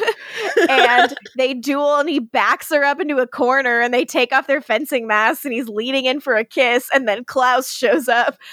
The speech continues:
and is like, "No one fucks my sister but possibly me." <laughs> But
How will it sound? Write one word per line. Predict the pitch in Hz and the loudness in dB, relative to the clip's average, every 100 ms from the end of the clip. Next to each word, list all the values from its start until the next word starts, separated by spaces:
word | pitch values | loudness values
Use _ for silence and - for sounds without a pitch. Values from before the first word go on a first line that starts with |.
| 480 311 | -12 -6
and | 240 | 0
is | 240 | 0
like, | 240 214 226 | 2 -2 -4
"No | 302 554 466 | -2 0 2
one | 403 359 320 | 2 0 -2
fucks | - 302 311 | 0 0 -2
my | 339 302 | -2 0
sister | 302 330 302 285 277 269 | 0 -2 -2 0 -2 0
but | 269 254 311 | -2 -4 -2
possibly | 277 269 269 262 254 254 247 | -2 -2 0 -2 0 0 0
me." | 233 240 240 233 226 220 247 508 | 0 -2 0 0 -2 0 -2 -2
<laughs> | - 415 - - 453 359 392 - 453 403 - 523 508 - 320 | -6 -2 0 2 2 2 0 0 0 -2 -2 -8 -8 -16 -2
But | 302 | -2